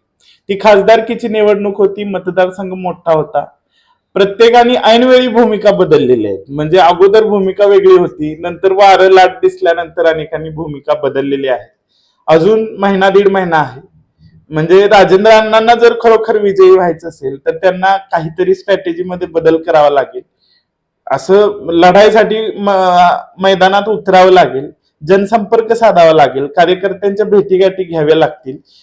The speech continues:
आणि त्यांनी काय योगदान दिलेलं आहे ते जनतेसमोर, कार्यकर्ते, विशेषतः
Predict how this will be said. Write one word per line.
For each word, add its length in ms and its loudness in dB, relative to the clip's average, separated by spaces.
आणि 320 -2
त्यांनी 580 -2
काय 280 4
योगदान 440 2
दिलेलं 340 2
आहे 320 -4
ते 200 0
जनतेसमोर, 800 -2
कार्यकर्ते, 580 -6
विशेषतः 520 0